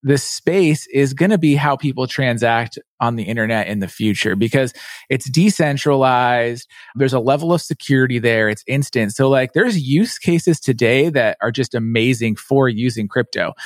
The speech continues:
Let's say that you have family overseas. Let's say that they're in Mexico or another country. There's no need to ever go to Western Union or a money transfer service anymore. Get a digital wallet. You can send them Bitcoin or Ethereum or whatever token you want.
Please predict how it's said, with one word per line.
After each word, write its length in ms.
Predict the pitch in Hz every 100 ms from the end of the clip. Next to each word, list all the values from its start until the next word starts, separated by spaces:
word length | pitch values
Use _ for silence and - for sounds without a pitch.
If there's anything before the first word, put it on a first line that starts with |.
| - -
Let's 160 | 170 -
say 200 | 226 220
that 120 | 160
you 200 | 143 170
have 300 | 175 151 135
family 520 | - 147 156 143 131
overseas. 720 | 117 120 120 - 208 123 - -
Let's 160 | 123 -
say 180 | 139
that 160 | 135 127
they're 260 | 131 127 110
in 320 | 131 123 117
Mexico 600 | 127 - 127 131 123 123
or 160 | 117 104
another 240 | 113 117
country. 560 | - 113 110 139 156 185 - - -
There's 240 | 175 233
no 120 | 262
need 200 | 202 196 190
to 120 | 131
ever 180 | 170 175
go 160 | 156
to 80 | 151
Western 440 | 147 160 - 151
Union 480 | 139 160 208 131 110 -
or 420 | 135 131 123 - -
a 100 | 135
money 260 | 143 202
transfer 360 | 202 123 107 110
service 360 | - 104 95
anymore. 440 | 110 101 98 87 87 - - _ -
Get 200 | 135 143
a 40 |
digital 400 | 139 151 131 139
wallet. 400 | 117 135 208 254
You 140 | 127 127
can 140 | 127
send 340 | 120 143 143 151
them 420 | 147 143 135 107
Bitcoin 540 | 156 - 156 151 151
or 140 | 135 117
Ethereum 600 | 107 151 147 151 151 135
or 100 | 117
whatever 340 | 123 147 165
token 360 | 135 147 147 131
you 120 | 113
want. 320 | 151 208 -